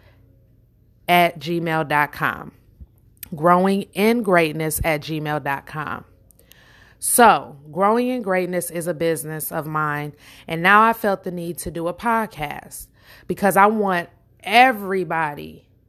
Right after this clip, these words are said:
everybody all around the world to hear my story and for them to be able to understand, especially young women and young mothers, to understand that you can do a whole lot.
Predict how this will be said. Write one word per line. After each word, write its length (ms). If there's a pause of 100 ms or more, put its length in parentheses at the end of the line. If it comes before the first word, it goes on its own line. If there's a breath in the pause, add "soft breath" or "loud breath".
(560)
everybody 800
all 340
around 300
the 60
world 340
to 120
hear 380
my 240
story 880 (440 loud breath)
and 160
for 160
them 240
to 140
be 180
able 220
to 260
understand, 720
especially 540
young 360
women 300
and 160
young 220
mothers, 300
to 140
understand 600
that 220
you 80
can 240
do 240
a 160
whole 480
lot. 320